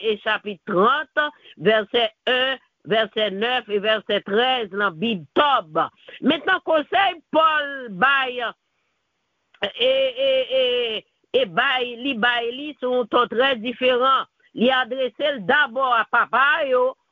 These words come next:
ki gen lòd, e, e li bay yo lòd nan yon fòm negatif,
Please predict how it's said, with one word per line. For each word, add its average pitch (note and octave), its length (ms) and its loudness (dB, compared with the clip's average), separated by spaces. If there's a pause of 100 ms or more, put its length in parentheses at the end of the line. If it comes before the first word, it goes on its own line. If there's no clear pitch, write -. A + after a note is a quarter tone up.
(160)
ki C4+ 100 2
gen A#3+ 360 0
lòd, C4 440 0
e, A#3 160 -2 (140)
e A#3+ 160 -2
li C4 140 -6
bay A#3+ 260 0
yo A#3 100 0
lòd A#3+ 400 0
nan A3+ 220 2
yon A3 100 0
fòm G#3+ 320 2
negatif, A#3 1120 -4